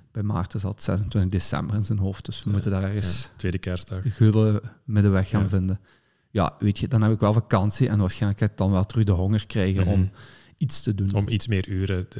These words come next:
Speaker 2: erin te
Speaker 1: Ja,
Speaker 2: steken.
Speaker 1: maar het zal niks intensiefs zijn in
Speaker 2: Nee.
Speaker 1: mijn geval. En lopen ga ik, eh, twee, drie weken niet doen. Dat heb ik
Speaker 2: Mhm.
Speaker 1: mij al voorgenomen.
Speaker 2: Ja,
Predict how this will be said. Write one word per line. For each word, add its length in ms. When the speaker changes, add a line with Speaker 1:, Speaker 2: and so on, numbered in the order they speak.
Speaker 2:
erin 220
te 80
Speaker 1:
Ja, 220
Speaker 2:
steken. 180
Speaker 1:
maar 80
het 100
zal 140
niks 220
intensiefs 520
zijn 200
in 120
Speaker 2:
Nee. 80
Speaker 1:
mijn 120
geval. 360
En 260
lopen 280
ga 60
ik, 180
eh, 200
twee, 260
drie 180
weken 260
niet 180
doen. 200
Dat 80
heb 100
ik 60
Speaker 2:
Mhm. 100
Speaker 1:
mij 80
al 100
voorgenomen. 520
Speaker 2:
Ja, 180